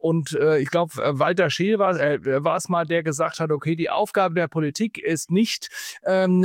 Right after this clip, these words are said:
eben zu hören, was das Volk will, ähm, und das irgendwie umzusetzen, sondern die Aufgabe ist, die richtigen Dinge zu tun und das idealerweise dem Volk zu erklären. Und das wäre mein Wunsch,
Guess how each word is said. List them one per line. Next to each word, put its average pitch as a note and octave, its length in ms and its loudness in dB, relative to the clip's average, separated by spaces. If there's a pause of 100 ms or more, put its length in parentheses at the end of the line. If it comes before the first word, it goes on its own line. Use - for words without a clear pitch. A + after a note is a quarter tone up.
(120)
eben F3+ 300 2
zu D#3 160 2
hören, G3+ 260 4
was F#3 180 0
das D#3 160 -4
Volk D#3+ 260 -2
will, A#3 360 4
ähm, F#3+ 260 4
und E3+ 240 -2
das F#3 200 0
irgendwie D#3+ 260 0
umzusetzen, F3 580 0
sondern E3+ 160 2
die D#3+ 140 2
Aufgabe F3+ 520 0
ist, D#3+ 140 -4
die D3 80 -2
richtigen F#3 460 0
Dinge C#3 220 0
zu C3 160 -4
tun G3+ 340 0
und E3+ 100 -2
das E3 140 -2
idealerweise D#3+ 760 0
dem D3 160 0
Volk D3+ 280 -2
zu D3 80 -2
erklären. D#3 480 0
Und C3+ 200 -2
das C#3+ 220 -4
wäre C#3 300 2
mein C3+ 320 0
Wunsch, F#3 360 4